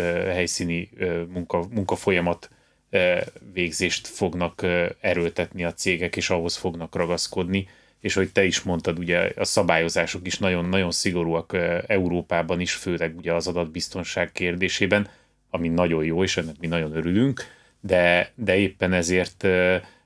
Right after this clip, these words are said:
a, amikor arról beszéltünk, hogy a H P E Green Lake egy rugalmas rendszer, akkor itt a rugalmasságot azt még kétszer aláhúzhatjuk, hiszen ez is egy olyan, egy olyan kritérium, ahol a rugalmasságnak, ö, tényleg,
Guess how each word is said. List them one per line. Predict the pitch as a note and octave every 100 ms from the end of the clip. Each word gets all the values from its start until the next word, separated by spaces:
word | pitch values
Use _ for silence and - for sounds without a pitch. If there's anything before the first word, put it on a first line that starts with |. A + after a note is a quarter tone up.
| _
a, | - F#2+ F#2 -
amikor | G2 F#2 G2
arról | G#2 G#2 F2+
beszéltünk, | F2+ G2 F2 F2+
hogy | F#2
a | F2
H | F#2 F#2+
P | F#2+
E | F2
Green | E2 F#2
Lake | F2 E2
egy | F2+
rugalmas | G#2 B2 F2 E2 -
rendszer, | E2+ E2 - F2 - - _ -
akkor | - G#2
itt | F2+ F#2
a |
rugalmasságot | G2+ G2+ F2 E2 - F2 F2 F2
azt | F2 -
még | G#2 G#2
kétszer | F2+ - - E2+
aláhúzhatjuk, | E2 D#2+ E2+ - F2 - F#2 -
hiszen | G2+ - F2 E2 _ _ _ _ _ _
ez | F#2+ G2+
is | G#2
egy | G2 F2
olyan, | F2+ F2 E2+ F2 -
egy | G2
olyan | G#2 G2+ F2+
kritérium, | - G#2 F#2+ F2 E2+ E2+ F2 F#2+ -
ahol | F2+ F2+ F2
a |
rugalmasságnak, | F2 F#2 F2 E2 E2 - F2 E2 E2+ E2+ - - _ _
ö, | F2 E2+ - _ -
tényleg, | A2 G2 E2 D#2+